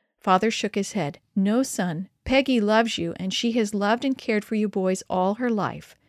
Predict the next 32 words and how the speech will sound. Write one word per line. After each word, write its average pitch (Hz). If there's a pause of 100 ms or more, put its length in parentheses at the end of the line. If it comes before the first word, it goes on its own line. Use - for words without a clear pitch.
(300)
She 269
gives 262
you 269
her 240
loyalty 208
and 262
trust, 160
and 214
it's 208
only 269
right 185
that -
you 220
should 196
love 190
and 233
care 180
for 185
her 175
in 175
return." 208 (1000)
It 285
was 269
getting 392
daylight, 220
but 208
Dad 254
still 381
kept -
the 233
headlights 202
on. 165